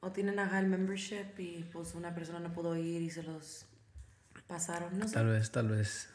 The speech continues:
Speaker 2: No sé, pero, pero, I mean, si, si nada más compraron los tickets y fueron medio tiempo, like, I'm like, damn, like, that's a
Speaker 1: Wow.
Speaker 2: waste of money.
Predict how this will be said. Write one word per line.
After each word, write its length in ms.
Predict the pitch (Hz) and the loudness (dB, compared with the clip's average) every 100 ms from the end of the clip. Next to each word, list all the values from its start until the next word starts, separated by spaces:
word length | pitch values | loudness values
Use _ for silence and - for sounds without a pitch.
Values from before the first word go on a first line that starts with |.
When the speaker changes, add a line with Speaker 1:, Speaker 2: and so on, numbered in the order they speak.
| - | -8
Speaker 2:
No 160 | - 160 | 4 8
sé, 160 | 143 131 | 10 10
pero, 180 | 147 143 143 | 10 10 8
pero, 280 | 151 151 151 | 8 10 10
I 40 | |
mean, 260 | 160 147 135 | 10 8 8
si, 260 | 151 139 123 | 6 6 8
si 220 | 147 139 | 8 8
nada 220 | 143 147 | 8 10
más 160 | 165 170 | 8 8
compraron 540 | 180 170 165 160 147 | 10 12 12 10 10
los 220 | 139 120 | 8 8
tickets 380 | - 131 147 120 | 6 8 8 8
y 60 | 117 | 6
fueron 380 | 120 120 123 | 8 10 10
medio 240 | 123 120 107 | 10 8 8
tiempo, 320 | 117 110 117 | 6 8 6
like, 200 | 104 104 | 6 6
I'm 100 | 104 | 4
like, 200 | 101 98 - - - - - - - | 4 0 -4 -16 -16 -14 -16 -16 -2
damn, 200 | - 85 - | 2 2 2
like, 160 | - - _ | -6 -10 _
that's 160 | - 113 | 2 4
a 40 | |
Speaker 1:
Wow. 80 | 113 | 6
Speaker 2:
waste 160 | 113 104 | 6 6
of 60 | |
money. 260 | 95 90 101 | 2 2 -2